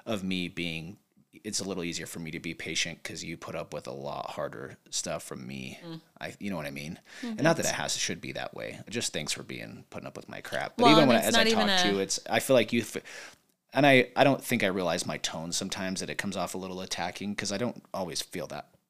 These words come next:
Speaker 1: excuse
Speaker 2: Yeah.
Speaker 1: me, feel that way inside. And so I just say things and it kinda comes out funny. But I, anyway, it was just an interesting conversation last night. It was kinda,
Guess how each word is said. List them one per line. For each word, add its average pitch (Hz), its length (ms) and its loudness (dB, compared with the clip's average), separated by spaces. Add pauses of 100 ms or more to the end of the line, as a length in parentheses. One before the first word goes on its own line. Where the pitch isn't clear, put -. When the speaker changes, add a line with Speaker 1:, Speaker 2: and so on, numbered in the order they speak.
(360)
Speaker 1:
excuse - 320 -2
Speaker 2:
Yeah. 123 140 0
Speaker 1:
me, 143 40 -4
feel 139 260 -2
that 76 200 -6
way 73 160 -10
inside. - 480 -6 (960)
And 113 120 0
so 98 160 -2
I 82 60 -4
just 85 220 -4
say 78 300 -2
things 76 500 -6 (320)
and 73 180 -14
it - 100 -16
kinda 69 260 -10
comes - 200 -10
out - 240 -8
funny. 64 300 -12
But 69 260 -10 (640)
I, 90 160 -8 (220)
anyway, 85 300 -4
it 65 100 -8
was 90 100 -6
just 98 180 -2
an 78 140 -6
interesting 78 340 -6
conversation 69 540 -6
last 67 240 -4
night. 67 260 -10
It - 80 -18
was - 120 -12
kinda, - 320 -12